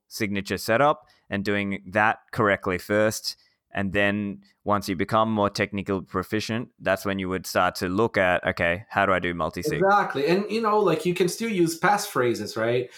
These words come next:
Speaker 2: Passphrases do increase the, the level of security substantially. Uh, they do avoid most of the physical attacks. Um, it, it's essentially a second part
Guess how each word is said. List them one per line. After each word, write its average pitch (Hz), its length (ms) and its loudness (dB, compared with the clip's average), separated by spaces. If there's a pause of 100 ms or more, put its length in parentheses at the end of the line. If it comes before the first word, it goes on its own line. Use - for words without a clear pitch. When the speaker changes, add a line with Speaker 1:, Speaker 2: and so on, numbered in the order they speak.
(200)
Speaker 2:
Passphrases 151 600 0
do 143 180 2
increase 170 760 2 (240)
the, 143 120 -2
the 135 120 2
level 147 240 4
of 147 80 0
security 143 400 -2
substantially. 147 840 -2 (480)
Uh, 117 460 2
they 131 160 0
do 160 220 2
avoid 123 360 2
most 117 340 0
of 123 80 -6
the 135 80 -2
physical 147 380 0
attacks. 156 680 0 (400)
Um, 98 500 -2
it, 139 220 -2
it's 156 140 -2
essentially 165 640 2
a 156 100 2
second 156 520 0
part 147 360 0